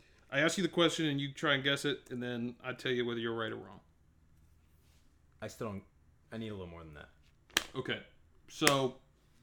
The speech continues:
Speaker 1: two categories of question. One is about managers. The other is about teams.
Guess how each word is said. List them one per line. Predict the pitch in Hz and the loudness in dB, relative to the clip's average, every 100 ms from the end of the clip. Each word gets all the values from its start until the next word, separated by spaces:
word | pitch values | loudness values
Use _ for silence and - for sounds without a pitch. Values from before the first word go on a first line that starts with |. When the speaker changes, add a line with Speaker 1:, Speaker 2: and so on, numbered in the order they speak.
| - - - - - - _ - _ _ _ - | -20 -20 -20 -20 -20 -20 _ -20 _ _ _ -12
Speaker 1:
two | - 220 | 2 2
categories | 220 165 156 165 165 185 180 | 4 6 6 6 4 4 2
of | 151 | 0
question. | 151 147 190 156 | 0 2 0 0
One | 135 156 | 2 2
is | 151 | 2
about | 135 113 | 2 2
managers. | 117 135 175 214 220 | 2 2 2 0 -2
The | - 127 | -2 0
other | 139 139 | 2 2
is | 135 | 2
about | 131 120 | 0 0
teams. | - 143 156 226 262 | -4 -2 2 2 0